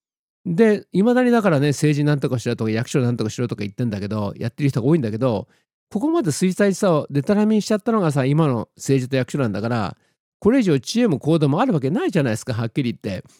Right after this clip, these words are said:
八百屋に行ってですね、「お肉売ってください」みたいなこと言ったってしょうがないですよね、それね。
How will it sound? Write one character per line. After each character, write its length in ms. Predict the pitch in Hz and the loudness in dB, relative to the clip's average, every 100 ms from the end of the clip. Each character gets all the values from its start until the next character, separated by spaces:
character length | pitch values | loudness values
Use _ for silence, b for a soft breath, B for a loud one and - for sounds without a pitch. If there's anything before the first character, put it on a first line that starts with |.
| _ _ _ | _ _ _
八 80 | 131 | 4
百 120 | 156 | 6
屋 100 | 190 | 6
に 120 | 190 180 | 4 2
行 40 | |
っ 20 | |
て 120 | - | 2
で 100 | 180 | 0
す 100 | 131 | 2
ね、 140 | 127 127 | 0 0
「お 140 | 110 | 2
肉 220 | 151 190 | 0 2
売 40 | 143 | 0
っ 40 | |
て 140 | - 147 | 0 2
く 60 | |
だ 100 | 156 | 2
さ 120 | 151 151 | 2 0
い」 20 | |
み 60 | 127 | 0
た 80 | |
い 20 | 110 | -2
な 80 | |
こ 100 | 107 | -2
と 60 | 107 | -4
言 80 | 104 | -4
っ 40 | |
た 180 | - 143 | -4 -4
っ 40 | |
て 120 | - 110 | -2 -2
し 100 | 196 | 0
ょ 60 | |
う 60 | 254 | 0
が 80 | 311 | 0
な 80 | |
い 20 | 294 | 0
で 60 | |
す 60 | 110 | -2
よ 60 | |
ね、 80 | 117 | -4
そ 140 | 117 104 | -4 -4
れ 80 | |
ね。 180 | 110 117 | -2 -4